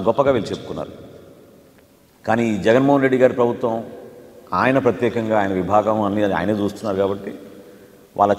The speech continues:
చేతగానితనం వలన కేవలం వెయ్యి పాఠశాలలకే వీరు affiliation తీసుకొచ్చారు. ఆ వెయ్యి పాఠశాలకి affiliation కూడా కేంద్ర ప్రభుత్వం పెద్ద మనసుతోటి వీళ్ళు వెచ్చించాల్సిన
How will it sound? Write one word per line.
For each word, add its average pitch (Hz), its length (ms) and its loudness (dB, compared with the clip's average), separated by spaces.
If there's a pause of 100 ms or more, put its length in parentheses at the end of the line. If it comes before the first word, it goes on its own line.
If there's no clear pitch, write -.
చేతగానితనం 135 720 2
వలన 101 180 -2 (1800)
కేవలం 175 440 6
వెయ్యి 156 280 2
పాఠశాలలకే 156 680 0
వీరు 160 140 2
affiliation 147 440 -2
తీసుకొచ్చారు. 107 500 -6 (1600)
ఆ - 20 6 (140)
వెయ్యి 139 280 6
పాఠశాలకి 175 560 2
affiliation 165 500 -4
కూడా 165 120 0 (100)
కేంద్ర 160 400 0
ప్రభుత్వం 170 480 0
పెద్ద 127 180 2 (100)
మనసుతోటి 151 520 -2 (1120)
వీళ్ళు 143 240 6
వెచ్చించాల్సిన 151 640 2